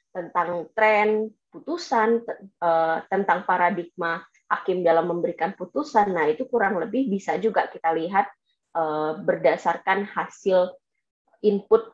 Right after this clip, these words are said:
data enumerasi ini. Nah, peduka-, petugas yang melakukan enumerasi disebut sebagai enumerator. Nah, di sini, eh, saya se-, sepanjang,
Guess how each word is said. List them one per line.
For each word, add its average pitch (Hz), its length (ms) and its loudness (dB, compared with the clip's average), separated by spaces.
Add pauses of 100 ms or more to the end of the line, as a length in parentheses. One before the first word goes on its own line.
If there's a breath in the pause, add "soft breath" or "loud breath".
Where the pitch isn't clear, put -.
(140)
data 180 560 4
enumerasi 170 720 0
ini. 160 400 -6 (1120)
Nah, 185 240 -2
peduka-, 233 640 2
petugas 262 400 6
yang 269 160 4
melakukan 233 480 2
enumerasi 196 960 -4 (480)
disebut 190 640 0
sebagai 208 560 2
enumerator. 190 880 0 (480 soft breath)
Nah, 165 80 -2
di 170 80 -6
sini, 190 560 -2 (640)
eh, 208 320 6
saya 254 400 4 (240)
se-, 240 880 0 (320)
sepanjang, 220 1400 2